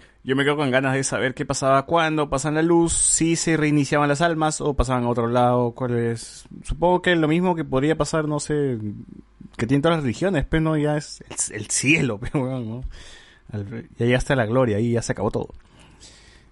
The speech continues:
Eh, Renzo Caicho, "Disfruta de los pequeños detalles de la vida", así es. Jonathan Percy,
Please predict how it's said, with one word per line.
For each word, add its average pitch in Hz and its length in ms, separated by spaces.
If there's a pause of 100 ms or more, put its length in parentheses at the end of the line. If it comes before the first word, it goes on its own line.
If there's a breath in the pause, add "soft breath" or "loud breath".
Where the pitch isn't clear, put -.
(140)
Eh, 139 320
Renzo 151 200
Caicho, 156 260
"Disfruta 131 280
de 147 40
los 139 140
pequeños 127 260
detalles 117 220
de 117 60
la 107 60
vida", 98 240
así - 140
es. - 200
Jonathan 127 340
Percy, 147 280